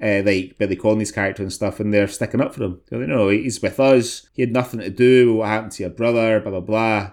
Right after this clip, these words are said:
And, uh, they save John from a,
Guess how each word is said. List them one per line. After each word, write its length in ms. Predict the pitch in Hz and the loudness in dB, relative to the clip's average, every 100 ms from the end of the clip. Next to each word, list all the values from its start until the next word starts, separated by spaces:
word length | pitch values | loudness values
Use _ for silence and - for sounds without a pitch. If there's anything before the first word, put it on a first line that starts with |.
| _ | _
And, 240 | 104 104 101 | -4 -2 0
uh, 480 | 98 98 95 95 - | 0 0 0 -2 -4
they 80 | 104 | -4
save 340 | - 117 117 | 0 2 2
John 380 | - 107 101 98 | 2 2 2 0
from 420 | - 104 92 90 - _ _ | -6 -4 -4 -6 -12 _ _
a, 120 | 98 | -8